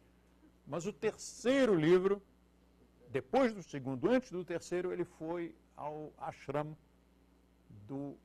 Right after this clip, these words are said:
Ramana Maharishi. Não é o Maharishi, Mahesh Yogi, é o Ramana Maharishi. Maharishi quer dizer apenas o grande Rishi. Rishi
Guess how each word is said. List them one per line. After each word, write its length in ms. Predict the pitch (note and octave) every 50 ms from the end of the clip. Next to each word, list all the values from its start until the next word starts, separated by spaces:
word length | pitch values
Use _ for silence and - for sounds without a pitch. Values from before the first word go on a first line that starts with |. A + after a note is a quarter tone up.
| _ _ _ _ _ _ -
Ramana 440 | A#2+ C3 C3+ C3 C#3 C#3+ D3+ D3
Maharishi. 680 | C#3+ C#3+ B2 G#2 B2+ A2 A2 A2+ - - - - - - _ _ _ _ _ _ _ _ _ _ _ _ _ _ _ _ _ _ _ _ _ _ _ _ _ _ _ _ -
Não 180 | G#2 G2+ G#2 B2
é 80 | E3+
o 80 | G3+ G3+
Maharishi, 720 | E3+ C#3+ A#2 G2+ A#2 A2+ A#2+ C3 C3+ G#2+ - - - -
Mahesh 480 | B2 G#2+ G2 F2+ A2 B2 G#2+ - - -
Yogi, 420 | A2 A2 A2 G#2 F#2+ F2+ F2 F2+ - _ _ _ _ -
é 100 | A2+ G2+
o 80 | G2+ G2+ - - G2
Ramana 560 | G2+ G#2 G#2 G#2+ B2 C#3+ C3+ A#2+ G2+ F2 E2 - _ _
Maharishi. 580 | - F#2+ F2+ - G2+ G2+ G2+ F2+ - - - _ _ _ _ _ _ _ _ _ -
Maharishi 500 | A#2+ A#2+ C3+ E3 F3+ F3+ G#3 G3 - -
quer 140 | - - A#2
dizer 240 | A#2 A2+ B2 D3+ D3+
apenas 380 | D3 - - D#3+ F3 G3 E3
o 40 | D#3
grande 440 | A#2+ A#2+ E3+ G#3 A3 F#3 B2+ A#2+ A#2
Rishi. 520 | G2 E2+ G2+ A2+ A#2+ G2+ - - - F2+ - _ _ _ _ _ _ _ _ _ _ _ -
Rishi 480 | - E3 G3 F3+ - - - A#2+ F2+